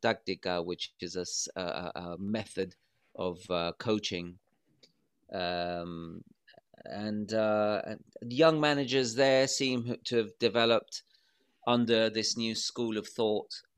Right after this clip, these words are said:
and, um, and it's worked for them. Not only has it helped coaches develop and come in with fresh ideas, but also,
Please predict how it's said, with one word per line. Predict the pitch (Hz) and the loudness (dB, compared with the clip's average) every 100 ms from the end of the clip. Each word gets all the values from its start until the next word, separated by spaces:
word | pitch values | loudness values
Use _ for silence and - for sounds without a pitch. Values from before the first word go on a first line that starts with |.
| _ - | _ -2
and, | 117 117 120 110 | 0 2 0 2
um, | 117 120 120 123 127 190 _ _ _ _ - _ | 4 6 6 2 -4 -14 _ _ _ _ -20 _
and | 123 147 | 0 2
it's | 143 123 | 0 2
worked | 165 - | 2 2
for | - 113 | -2 0
them. | 98 110 | 2 2
Not | 139 151 | 6 8
only | 147 160 123 | 6 6 2
has | 107 110 | 2 0
it | 98 | 0
helped | - 113 107 - - _ _ _ _ _ _ | 0 2 2 0 -14 _ _ _ _ _ _
coaches | - 202 - 101 80 | 4 4 4 -2 -4
develop | - 80 73 71 - _ _ _ _ _ _ - | -6 -6 -6 -8 -10 _ _ _ _ _ _ -4
and | 104 95 | -2 -2
come | - 110 | -2 0
in | 107 | 0
with | 95 | -2
fresh | - - 104 - | -4 -2 0 0
ideas, | 92 90 123 113 55 - - - _ _ | 0 0 2 0 -2 -10 -18 -20 _ _
but | 110 | 4
also, | 131 143 139 131 117 | 6 4 4 6 6